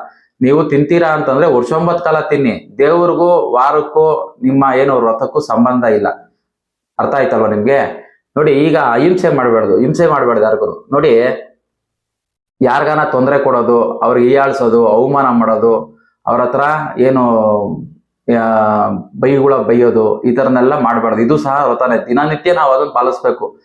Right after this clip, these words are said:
ಇನ್ನೊಬ್ರಿಗೆ ನಾವು ಹೀಯಾಳಿಸ್ಬಾರ್ದು, ಅವಮಾನ ಮಾಡ್ಬಾರ್ದು, ಮತ್ತೆ ಅವ್ರಿಗೆ ದುಃಖಕ್ಕೆ ಒಳಗ್ ಮಾಡ್ಬಾರ್ದು, ಹಾನಿ ಮಾಡ್ಬಾರ್ದು. ಇದು ಸಹ ಒಂದು ವ್ರತನೇ. ನೋಡಿ, ಆನಂತರ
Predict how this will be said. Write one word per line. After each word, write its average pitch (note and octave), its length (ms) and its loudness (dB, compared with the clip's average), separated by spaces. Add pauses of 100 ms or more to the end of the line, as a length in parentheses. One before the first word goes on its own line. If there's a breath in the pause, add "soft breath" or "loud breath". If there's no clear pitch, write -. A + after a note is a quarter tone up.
(240 soft breath)
ಇನ್ನೊಬ್ರಿಗೆ C3+ 720 0
ನಾವು D#3+ 340 0 (360)
ಹೀಯಾಳಿಸ್ಬಾರ್ದು, B2+ 680 0
ಅವಮಾನ C3 380 2
ಮಾಡ್ಬಾರ್ದು, A2+ 800 0 (380 loud breath)
ಮತ್ತೆ A#2+ 180 0
ಅವ್ರಿಗೆ A#2+ 360 0 (540)
ದುಃಖಕ್ಕೆ C3+ 340 0
ಒಳಗ್ A#2+ 180 2
ಮಾಡ್ಬಾರ್ದು, A#2+ 380 -2
ಹಾನಿ C#3+ 260 0
ಮಾಡ್ಬಾರ್ದು. G#2+ 560 -2
ಇದು C3 220 2
ಸಹ C#3 340 -2
ಒಂದು A#2 160 0
ವ್ರತನೇ. G#2 580 -4 (320)
ನೋಡಿ, B2 460 0 (400)
ಆನಂತರ D3+ 380 0